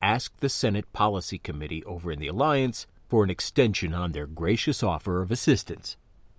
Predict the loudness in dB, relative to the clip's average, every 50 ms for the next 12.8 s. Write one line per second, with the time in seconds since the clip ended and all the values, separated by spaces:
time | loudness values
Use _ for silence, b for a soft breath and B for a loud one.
0 | -8 -2 0 0 0 0 -2 -4 -4 -4 -6 -10 -2 2 4 4 4 4 2 -2
1 | -2 0 0 0 0 2 2 2 2 0 -2 -4 -8 -12 -14 -16 -16 -20 -20 -20
2 | _ -20 _ -20 _ -20 -20 -20 _ _ _ _ -2 -2 0 0 0 -2 0 0
3 | 0 0 -2 0 2 2 2 2 2 0 -2 0 0 -2 -4 -6 -10 -16 -20 _
4 | 4 6 6 6 4 2 -2 -2 -2 -2 -4 -4 -2 0 0 0 0 0 -2 -2
5 | -2 -2 -2 -2 -4 -6 -4 0 0 2 4 2 2 0 -4 -4 -4 -4 0 4
6 | 6 6 8 6 6 4 4 2 2 2 2 0 2 2 2 2 2 2 2 0
7 | 2 0 0 0 0 0 0 0 0 0 0 0 0 0 -2 -4 -2 -2 0 0
8 | -2 -4 -4 0 0 2 2 0 -2 -4 -2 -2 -2 -2 -2 -4 -6 -8 -10 -10
9 | -6 -2 0 2 2 0 -2 -6 -10 -10 -12 -16 -18 B B B B B B B
10 | B B B -6 -6 -6 0 2 4 4 4 4 2 2 2 4 4 4 4 2
11 | 0 -2 0 0 0 2 2 0 0 0 0 2 2 2 2 0 -4 -4 -4 -4
12 | -4 -4 -6 -6 -6 -8 -8 -4 0 0 0 0 0 -4 -8 -10